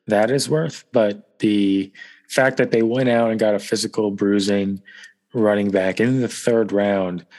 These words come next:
same round Antonio Gibson was drafted in, um, it's con-, it's concerning, and it's no, so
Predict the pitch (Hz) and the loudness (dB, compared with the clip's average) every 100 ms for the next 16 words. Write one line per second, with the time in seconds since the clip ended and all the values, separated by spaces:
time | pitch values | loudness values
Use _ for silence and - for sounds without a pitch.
0 | _ - 131 131 131 127 113 120 110 101 | _ -2 0 2 2 0 0 0 0 0
1 | 95 95 95 87 87 92 90 - 92 90 | -2 -6 -8 -10 -8 -8 -8 -6 -6 -4
2 | 87 85 - - _ - 98 90 87 90 | -6 -10 -18 -20 _ -10 -6 -4 -4 -6
3 | 101 - _ - 156 139 - 175 139 170 | -10 -14 _ -2 0 0 0 0 0 -2
4 | 151 - 156 175 147 95 101 110 101 104 | 0 -2 0 0 0 0 -2 0 2 2
5 | 98 - 123 120 123 117 110 | 0 -2 -2 0 2 2 0